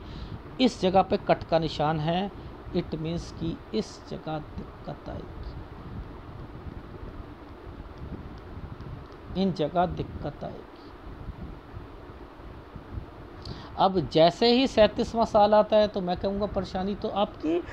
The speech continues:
married life में भी सैंतीस साल तक परेशानी है। सैंतीस से अड़तीस साल के बीच में लोन उतारना भी है और साथ-साथ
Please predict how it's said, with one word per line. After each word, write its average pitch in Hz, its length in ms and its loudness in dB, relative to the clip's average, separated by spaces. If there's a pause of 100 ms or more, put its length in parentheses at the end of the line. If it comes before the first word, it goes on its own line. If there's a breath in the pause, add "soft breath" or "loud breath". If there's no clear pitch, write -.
(200 loud breath)
married 185 480 6
life 269 300 6
में 220 140 2
भी 226 120 0
सैंतीस 190 460 0 (100)
साल 165 200 8 (120)
तक 190 180 2
परेशानी 156 480 0 (140)
है। 180 280 -4 (800 loud breath)
सैंतीस 214 440 6
से - 120 2
अड़तीस 196 480 4
साल 196 160 8
के 196 140 4
बीच 175 320 0
में 170 340 4 (1600)
लोन 208 360 6
उतारना 175 760 6
भी 247 220 4
है 269 260 0 (120)
और 202 80 8
साथ-साथ 226 640 6